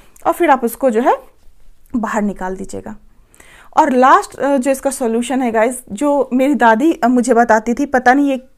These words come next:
आप लोग के ऊपर कितना असर करेगा। मेरी दादी हमेशा कहती थी कि जब भी तुम अपने बच्चे को फीड करवाओ तो ब्रेस्ट को जो है एक बार हल्का सा मिला दो। मतलब अगर आप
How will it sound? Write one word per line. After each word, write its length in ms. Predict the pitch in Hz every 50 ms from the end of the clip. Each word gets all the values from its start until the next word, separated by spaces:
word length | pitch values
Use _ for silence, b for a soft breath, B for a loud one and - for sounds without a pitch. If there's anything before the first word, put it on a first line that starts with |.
| _ - -
आप 160 | 226 233 -
लोग 320 | 247 247 240 - - - _ _
के 80 | - 262
ऊपर 200 | 247 247 254 240
कितना 320 | - 240 208 254 269 254
असर 220 | 240 240 - 226 214
करेगा। 360 | 220 233 226 220 233 269 349 B B B B B B B B B B B
मेरी 160 | 311 370 370
दादी 260 | 370 370 359 370 392
हमेशा 300 | 381 381 339 349 - 370
कहती 260 | 359 359 330 330 330 330
थी 100 | 339 339
कि 60 | 330
जब 280 | 254 254 320 254 233
भी 100 | 240 370
तुम 200 | 508 - 440 415
अपने 180 | 403 392 359 339
बच्चे 260 | 262 285 277 - 262
को 80 | 262 285
फीड 280 | 277 - 247 220 208
करवाओ 480 | - - 208 190 208 214 220 262 381 440
तो 140 | 440 - 330
ब्रेस्ट 340 | 254 233 262 339 370 - -
को 120 | - 330
जो 100 | 277 320
है 40 | 339
एक 260 | - - 247 240 247 -
बार 100 | 262 254
हल्का 260 | 247 226 214 233 226
सा 120 | 233 -
मिला 340 | 277 277 254 233 208 185 180
दो। 200 | 175 180 190 208 - _ - - - - - - _ - -
मतलब 200 | 233 269 285 -
अगर 200 | - - 277 277
आप 200 | 269 254 254